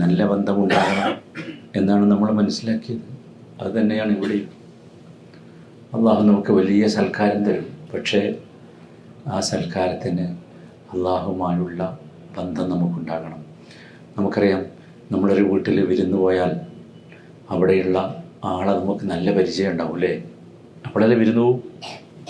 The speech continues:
അല്ലെങ്കിൽ വിരുന്ന് പോകും? ഇല്ല. ഹജ്ജിന് വന്ന് ഒരു പത്ത് മുപ്പത് ദിവസം ഒന്നിച്ച് ജീവിക്കുമ്പോൾ ബന്ധം ശക്തമായി, അല്ലേ?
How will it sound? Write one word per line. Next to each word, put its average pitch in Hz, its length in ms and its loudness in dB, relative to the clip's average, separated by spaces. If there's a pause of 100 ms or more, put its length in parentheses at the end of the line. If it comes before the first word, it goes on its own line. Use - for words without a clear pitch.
(680)
അല്ലെങ്കിൽ 104 320 4
വിരുന്ന് 113 240 6
പോകും? 98 240 6 (800)
ഇല്ല. 107 120 2 (360)
ഹജ്ജിന് 107 380 2
വന്ന് 110 240 4 (840)
ഒരു 104 180 4
പത്ത് 110 280 2
മുപ്പത് 104 360 4
ദിവസം 101 380 4
ഒന്നിച്ച് 98 380 2
ജീവിക്കുമ്പോൾ 98 520 0
ബന്ധം 90 320 0
ശക്തമായി, 90 440 -4 (1200)
അല്ലേ? 95 180 2